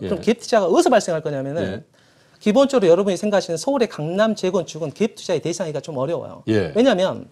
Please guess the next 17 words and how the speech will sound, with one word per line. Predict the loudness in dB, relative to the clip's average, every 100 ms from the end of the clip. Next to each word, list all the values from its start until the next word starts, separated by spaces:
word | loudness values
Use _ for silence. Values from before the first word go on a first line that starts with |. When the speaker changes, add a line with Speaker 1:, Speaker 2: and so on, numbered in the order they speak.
| _ _ _
Speaker 2:
갭 | 2 2 4
투자라는 | 4 4 6
거는 | 4 2
전세가 | 0 0 2 2 4
엄청나게 | 4 2 -4 -2 0 2 2 0
높고 | 0 -4 _ 4 4 0
즉 | -2 -2 0
살기는 | 0 2 4 2
편하지만 | 2 0 2 0 -2 -4 -10 _ _ _ _ _ -18
살고 | -6 4 8 8 6 2 2
내가 | 4 4
매매하고 | 6 6 6 4
싶지 | 2 0
않은 | 2 4 6 6
곳을 | 2 4 4 2 -2 -6 2
약간의 | 2 4 4 6 6
돈으로 | 4 4 6 6 4